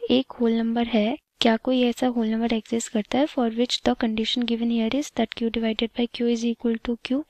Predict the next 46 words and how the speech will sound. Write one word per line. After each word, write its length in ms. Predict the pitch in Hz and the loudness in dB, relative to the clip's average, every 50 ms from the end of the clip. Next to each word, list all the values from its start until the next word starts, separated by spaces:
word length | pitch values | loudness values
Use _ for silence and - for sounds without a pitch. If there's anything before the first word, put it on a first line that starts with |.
| - 214 | -2 -2
एग्जिस्ट 420 | 196 - - - 233 240 - - | -2 0 -2 -4 -4 -4 -4 -4
करती 380 | - 220 208 - - - 220 226 | -2 -2 -2 0 -2 -2 -2 0
है 120 | 247 269 | 0 2
या 80 | 277 269 | 0 0
नहीं? 320 | 247 208 202 196 196 196 - _ _ - - - - - - - - - - - - _ _ _ - | 0 0 -2 -2 -4 -8 -10 _ _ -20 -20 -20 -20 -20 -20 -20 -20 -20 -20 -20 -20 _ _ _ 2
तो 80 | 277 | 4
सबसे 280 | 254 277 269 262 - 269 | 6 6 4 4 4 2
पहले 160 | 277 269 269 | 2 2 2
हम 160 | 277 277 277 | 2 2 2
देखेंगे 360 | 262 254 247 - 262 262 269 | 2 0 0 0 0 0 0
हमारा 360 | 277 269 254 247 240 240 233 247 | 0 0 0 0 0 2 2 0
होल 280 | 254 247 226 220 214 | 2 2 2 0 0
नंबर्स 360 | 214 214 214 214 220 214 - | -2 -2 -2 -2 -2 -4 -4
क्या 140 | - - 202 | -6 -6 -6
होते 240 | 196 196 - - 202 | -6 -6 -6 -6 -6
हैं। 100 | 202 196 - - - - - - - _ _ - | -6 -8 -10 -16 -20 -18 -18 -20 -20 _ _ 2
होल 120 | 233 233 233 | 4 4 4
नंबर 280 | 233 240 247 262 269 | 4 4 2 0 -2
क्या 140 | 269 - 277 | -2 -2 -2
होते 180 | 254 240 - 269 | -2 0 0 0
हैं? 100 | 269 247 | -2 0
It 100 | - 254 | 0 0
is 100 | 254 269 | 2 2
a 200 | 277 - - - | 0 0 0 0
set 280 | 240 220 - 247 247 | 0 2 2 0 0
of 80 | 254 - - | 0 -2 -2
integers 640 | 226 220 - - 214 208 - 247 277 339 - - - | -4 -2 -2 -2 -4 -2 0 0 0 0 -2 -6 -6
starting 440 | - 240 214 202 - - 226 226 226 | -2 -2 -2 0 0 -2 -2 -2 -2
from 200 | - 240 233 233 220 | -2 -2 -2 -2 -2
zero 240 | 220 214 214 226 233 | -2 -2 -2 -2 -2
to 180 | 226 - 302 370 - _ _ - - | -2 -2 -2 -4 -4 _ _ -4 -2
infinity। 520 | 214 208 - 214 202 196 190 - 196 190 196 - _ - 208 | -2 -2 -2 -2 -4 -4 -4 -6 -8 -10 -12 -14 _ -6 -2
Zero, 280 | 202 202 208 208 214 208 208 208 | 0 0 2 2 2 0 0 0
one, 380 | 208 202 202 202 208 _ - | 0 0 0 -2 -4 _ -2
two, 160 | 220 208 208 202 - | -2 -2 -2 -2 -2
three, 260 | - - 214 202 196 | -2 0 0 0 0
four, 380 | - - - 208 196 196 - - | -2 -4 -6 -4 -4 -4 -4 -6
up 80 | - - | -8 -2
to 80 | - 247 | 0 2
infinity 480 | 240 233 226 - - 233 226 214 - | 2 2 0 -2 -4 -6 -4 -2 0
ये 120 | 233 233 233 | 0 0 0
सारे 280 | - 240 220 214 220 | 0 0 0 0 0
क्या 140 | 220 233 226 | 0 0 0
होते 200 | 220 214 - 233 | 0 -2 -2 -2
हैं 80 | 226 226 | -2 0
हमारे? 260 | 226 233 247 311 | 0 2 2 2